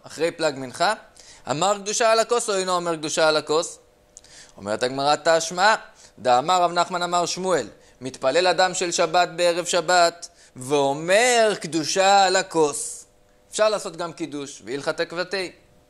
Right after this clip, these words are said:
רבי יושיע אמרנו, מצלי של מוצאי שבת בשבת, הוא התפלל בשבת אחרי צהריים, את התפילה של מוצאי שבת כבר אחרי פלג מנחה. האם אומר הבדלה על הכוס או אינו אומר הבדלה על הכוס?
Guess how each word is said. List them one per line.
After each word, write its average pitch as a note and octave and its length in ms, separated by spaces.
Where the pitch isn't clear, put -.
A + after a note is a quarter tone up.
רבי C3 200
יושיע A3 540
אמרנו, G3 380
מצלי G3+ 500
של G#3+ 200
מוצאי G#3 360
שבת B3+ 380
בשבת, A3 420
הוא F#3+ 80
התפלל A3+ 260
בשבת F#3 380
אחרי F#3+ 180
צהריים, A#3 400
את A3+ 80
התפילה G#3+ 280
של G#3+ 140
מוצאי G3+ 340
שבת F#3+ 340
כבר C#3+ 240
אחרי F3+ 200
פלג E3+ 260
מנחה. C#3+ 320
האם F#3+ 220
אומר E3+ 280
הבדלה D#3+ 420
על D3+ 100
הכוס A3+ 420
או B3+ 60
אינו G#3+ 220
אומר F#3+ 200
הבדלה E3+ 320
על E3 80
הכוס? E3 340